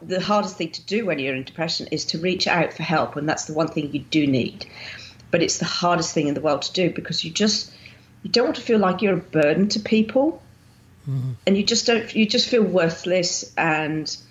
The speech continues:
Speaker 1: you just don't feel, it's, it's incredibly hard to explain again, but like I say, you just feel worthless and you don't want to burden people with your problems. So reaching out to ask for help is, is incredibly difficult when you're going through depression,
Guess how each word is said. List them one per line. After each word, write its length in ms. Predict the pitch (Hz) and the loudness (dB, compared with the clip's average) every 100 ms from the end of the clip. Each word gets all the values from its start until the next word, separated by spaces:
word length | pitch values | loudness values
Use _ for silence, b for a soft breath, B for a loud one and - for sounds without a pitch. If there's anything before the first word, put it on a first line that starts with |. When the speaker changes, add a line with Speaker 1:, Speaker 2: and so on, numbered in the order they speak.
| b b b _ _ _ _ _ _ _ _ - | b b b _ _ _ _ _ _ _ _ -20
Speaker 1:
you 220 | - 190 | -10 -6
just 260 | 180 202 - | -2 0 2
don't 180 | 226 214 | 2 2
feel, 500 | - 202 190 180 175 _ _ _ _ _ _ _ - - - | 2 4 4 2 -4 _ _ _ _ _ _ _ -20 -18 -12
it's, 120 | - - | -8 -6
it's 100 | - | -6
incredibly 360 | - 196 190 | 0 0 0
hard 180 | 180 156 | 0 0
to 100 | - | -2
explain 340 | - - 190 196 | -8 -4 -2 0
again, 240 | 165 147 | -2 -4
but 160 | - - | -2 -2
like 100 | 170 | 0
I 40 | |
say, 160 | - 165 | 2 0
you 60 | |
just 180 | 156 202 | 0 0
feel 120 | 214 | 2
worthless 580 | 175 175 165 165 151 - | 4 4 2 2 -2 0
and 80 | 160 | -2
you 60 | 151 | 0
don't 280 | 185 170 | 0 0
want 160 | 165 - | -2 -6
to 40 | |
burden 440 | 165 - 165 156 156 | -8 0 2 2 0
people 400 | - 151 - 156 | -2 -2 -4 -4
with 320 | 151 147 - | -2 -2 -2
your 220 | 156 143 | -2 -2
problems. 680 | - - 165 135 117 117 B B B - | -2 -2 2 2 0 -2 B B B 0
So 180 | 180 170 | 2 4
reaching 420 | 214 220 220 196 | 4 4 4 4
out 160 | 160 - | 4 0
to 160 | - | 0
ask 220 | 156 - | -2 -2
for 60 | 160 | -2
help 300 | 165 151 - | 0 0 0
is, 220 | - - | -4 -2
is 160 | - - | -2 0
incredibly 800 | - - - - 233 220 202 165 | -2 -4 -8 2 4 4 2 0
difficult 460 | 160 165 - 143 131 | 0 -2 -2 -2 0
when 140 | 139 | 0
you're 80 | 139 | 2
going 200 | 151 156 | 0 0
through 180 | - 143 | -4 -6
depression, 600 | - 175 185 - 123 | 0 0 2 2 0